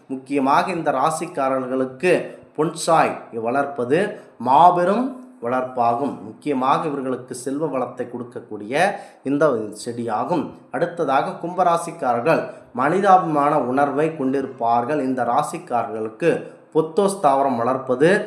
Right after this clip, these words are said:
மாபெரும் நன்மையை வளர்க்கக்கூடியது. முக்கியமாக நீங்கள் இந்த பொத்தோஸ் தாவரத்தை வளர்ப்பதன் மூலம் மாபெரும் வெற்றி அடைவீர்கள். அடுத்ததாக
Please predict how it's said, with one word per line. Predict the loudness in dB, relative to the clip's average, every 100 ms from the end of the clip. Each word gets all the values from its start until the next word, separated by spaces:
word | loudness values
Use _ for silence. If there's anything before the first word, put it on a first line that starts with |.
| -8 -8 2
மாபெரும் | 8 8 6 2 0
நன்மையை | 0 0 0 0
வளர்க்கக்கூடியது. | 0 -2 -4 -12 -10 -2 0 0 -4 -14 -12
முக்கியமாக | -8 -2 4 6 6 4
நீங்கள் | 0 0 2
இந்த | 2 -2 -2
பொத்தோஸ் | -6 -2 -2 6
தாவரத்தை | 6 6 4 0 0
வளர்ப்பதன் | 0 -2 -4 -2 -2 -2
மூலம் | -2 -2
மாபெரும் | -2 0 -2 -4
வெற்றி | -8 -4 -2
அடைவீர்கள். | -2 -4 0 2 0 -2 -16 -20 0 2
அடுத்ததாக | 4 2 4 6 4